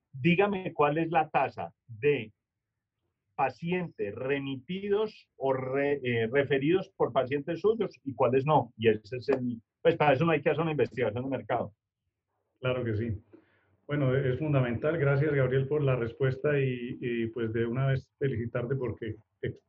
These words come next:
Speaker 2: realmente, eh, te están felicitando mucho aquí en el chat. Eh,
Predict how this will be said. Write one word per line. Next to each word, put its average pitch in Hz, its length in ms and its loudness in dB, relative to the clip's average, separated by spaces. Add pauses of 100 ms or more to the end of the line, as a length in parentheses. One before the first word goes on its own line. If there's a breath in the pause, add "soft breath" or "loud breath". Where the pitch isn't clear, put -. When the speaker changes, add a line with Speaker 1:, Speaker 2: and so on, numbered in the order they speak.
Speaker 2:
realmente, 135 680 2
eh, 123 240 -4
te 127 120 -4
están 127 180 -4
felicitando 131 500 -2
mucho 139 260 2
aquí 135 120 -2
en 135 80 2
el 135 140 2
chat. 156 300 -2 (720)
Eh, 117 160 -2